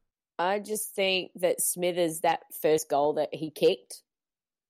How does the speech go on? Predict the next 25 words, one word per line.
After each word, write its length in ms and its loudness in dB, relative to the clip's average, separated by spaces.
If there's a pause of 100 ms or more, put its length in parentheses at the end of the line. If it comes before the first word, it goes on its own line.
(140)
that 260 -2
was 400 -2
what 220 0
broke. 260 -2 (1700)
Um, 440 -6 (420)
pretty 220 4
much 240 -2 (140)
the, 80 -8
broke 280 2
the 80 -2
Suns, 560 0 (460)
and 100 2
it 140 4
really 480 6
gave 260 2
that 140 4
im-, 220 -4 (160)
impetus 680 -4
to 160 4
our 200 2
guys. 640 -2 (200)
Um, 600 -4 (1120)
I 80 2
mean, 280 6
it's, 260 -2